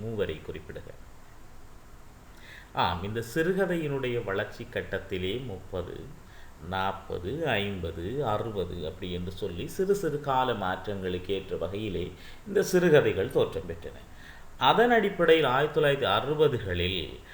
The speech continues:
பல்கலைக்கழகங்களிலே பயின்று தனது பட்டங்களை மேற்கொண்டு அங்கே பதவிகளை வகிக்கின்ற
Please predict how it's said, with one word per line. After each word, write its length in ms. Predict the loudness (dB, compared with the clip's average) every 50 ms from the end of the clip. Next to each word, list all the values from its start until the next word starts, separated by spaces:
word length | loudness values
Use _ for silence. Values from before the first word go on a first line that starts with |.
| -16 -16 -12 0
பல்கலைக்கழகங்களிலே 1400 | 4 4 4 4 4 2 4 4 4 4 2 0 -2 -2 0 0 -2 -4 -2 -2 -2 -2 -2 -2 -2 -4 -4 -4
பயின்று 500 | -2 -2 -2 0 0 -2 -2 -2 -4 -4
தனது 260 | -4 -2 -2 -2 -2 -2
பட்டங்களை 600 | -2 -4 -4 -4 -4 -4 -4 -2 -2 -2 -2 -2
மேற்கொண்டு 760 | -2 -4 -4 -6 -6 -8 -10 -10 -8 -6 -4 -4 -4 -4 -6 -8 -12 -16 -16 -14 -2
அங்கே 400 | 0 0 2 2 2 2 0 0
பதவிகளை 720 | 0 -2 0 0 0 0 0 -2 -2 0 0 0 0 -2
வகிக்கின்ற 960 | -2 -4 -4 -4 -6 -8 -8 -8 -8 -8 -8 -6 -2 0 0 2 0 -2 -4